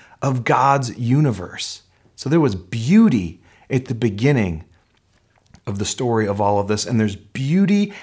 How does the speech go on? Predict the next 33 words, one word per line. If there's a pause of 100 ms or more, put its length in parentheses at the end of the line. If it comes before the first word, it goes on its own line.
(140)
and
goodness
in
your
story
right
from
the
start. (920)
Is
that
how
you
see
the
story
of
all
of
this? (920)
I
know
we've
all
got
stuff
in
our
lives.
We've
all
got
challenges.